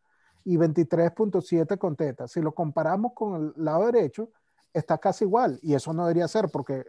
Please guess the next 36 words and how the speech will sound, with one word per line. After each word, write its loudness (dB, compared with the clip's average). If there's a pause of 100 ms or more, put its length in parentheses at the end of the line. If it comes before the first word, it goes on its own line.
el -6
hemisferio -4
izquierdo 0 (260)
tiene 0
que 2
estar 0
por 0
lo 4
menos 0
un 0
tres 2
por -4
ciento -4
más -2
alto 0
que -4
el -4 (100)
lado -2
derecho, -6 (180)
según -6
los -2
estudios, -6
¿verdad? -8 (440)
Y 4
ahora, 8
pero 6
dale 4 (180)
ahora 0
a -2
ojo, 4
esto -2
con -2
ojos, -4 (1300)
no, -4
eso -4
es, 0